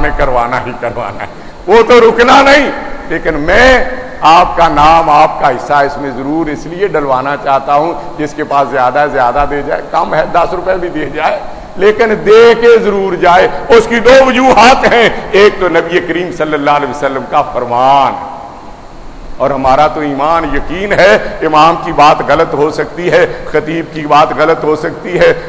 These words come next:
مفتی کی بات غلط ہو سکتی ہے، مجتہد کی بات غلط ہو سکتی ہے، فقیہ کی بات غلط ہو سکتی ہے، ہر با کمال کی بات غلط ہو سکتی ہے، لیکن سیدہ آمنہ کے لال کی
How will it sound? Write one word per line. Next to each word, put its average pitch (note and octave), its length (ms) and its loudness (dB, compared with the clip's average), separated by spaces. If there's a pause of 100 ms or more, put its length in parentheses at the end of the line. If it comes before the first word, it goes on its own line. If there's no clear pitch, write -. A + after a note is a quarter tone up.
مفتی E3 360 -2
کی D#3+ 140 -4
بات D#3 320 2
غلط D#3 280 0
ہو D3 140 2
سکتی D#3+ 400 -4
ہے، E3 280 0 (100)
مجتہد E3 500 0
کی D#3+ 80 -6
بات D3 220 4 (100)
غلط D#3+ 240 0
ہو D#3 120 2
سکتی D#3+ 400 -2
ہے، E3+ 140 4 (220)
فقیہ D#3 380 -2
کی E3+ 100 -6
بات D3+ 320 4
غلط E3+ 260 0
ہو E3+ 120 -2
سکتی F3 380 -4
ہے، E3+ 180 4 (200)
ہر E3 140 6 (160)
با D3 220 6 (100)
کمال C#3 380 4 (100)
کی E3 80 -6
بات C#3+ 380 2
غلط E3+ 220 2
ہو D#3+ 120 0
سکتی F#3+ 380 -2
ہے، G3+ 140 6 (360)
لیکن F3+ 440 0
سیدہ F#3 720 2
آمنہ F3 640 4
کے F#3 120 2
لال D3+ 580 4 (100)
کی E3+ 100 -6